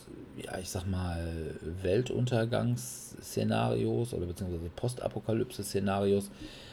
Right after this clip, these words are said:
durchaus noch kindgerecht ist, durch diese niedlichen Mäuse und so. Und es gibt auch sehr niedliche Aufgaben. Zum Beispiel die allererste Mission, das ist jetzt ein bisschen Spoiler, aber, hm, naja,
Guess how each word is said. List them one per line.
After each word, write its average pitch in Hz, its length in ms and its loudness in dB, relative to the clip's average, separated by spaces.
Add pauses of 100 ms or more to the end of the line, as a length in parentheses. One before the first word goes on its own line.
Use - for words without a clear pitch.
(400)
durchaus 120 720 12
noch 92 200 2
kindgerecht 120 680 4
ist, - 280 2
durch 90 120 -4
diese 95 220 -4
niedlichen 92 480 0
Mäuse 131 320 4
und 113 140 2
so. 110 80 4
Und 101 180 4
es - 80 -10
gibt - 240 -2
auch - 140 -4 (480)
sehr 98 260 2
niedliche 107 420 2
Aufgaben. 117 540 4 (720)
Zum 92 160 0
Beispiel 104 380 8
die 98 140 2
allererste 101 520 2
Mission, 117 580 8
das - 180 -2
ist - 200 -6
jetzt - 160 -6
ein 85 60 0
bisschen 85 300 -2
Spoiler, 92 500 2
aber, 87 360 0
hm, 101 220 2 (260)
naja, 85 340 0